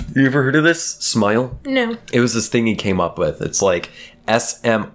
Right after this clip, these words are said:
Speaker 1: I squared L E, uh, the futurist thought of Timothy Leary, which, uh,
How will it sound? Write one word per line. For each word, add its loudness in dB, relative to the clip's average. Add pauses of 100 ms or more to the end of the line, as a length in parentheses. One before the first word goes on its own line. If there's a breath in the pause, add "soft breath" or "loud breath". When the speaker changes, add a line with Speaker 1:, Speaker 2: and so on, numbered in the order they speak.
Speaker 1:
I 0 (140)
squared 2 (200)
L 0
E, -2 (400 loud breath)
uh, 2
the -2
futurist 2
thought 2
of -8
Timothy 2
Leary, 2 (540 loud breath)
which, 2
uh, 0